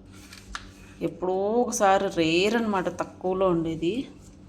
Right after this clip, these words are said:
ఇది చూడండి, పన్నెండు, ఇది పదహారు ఉంది, ఇది పదకొండు ఉంది,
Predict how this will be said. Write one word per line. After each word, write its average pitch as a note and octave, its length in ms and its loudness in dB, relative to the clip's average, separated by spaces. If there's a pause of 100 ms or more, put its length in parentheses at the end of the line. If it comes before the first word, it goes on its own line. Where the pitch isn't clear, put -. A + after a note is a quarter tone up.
(680)
ఇది E3 180 -4
చూడండి, D#3 240 0
పన్నెండు, D#3+ 680 0 (1800)
ఇది F#3 140 4
పదహారు E3 640 0
ఉంది, D#3 500 -2 (2000)
ఇది F3 160 4
పదకొండు F3 600 4
ఉంది, D#3 360 0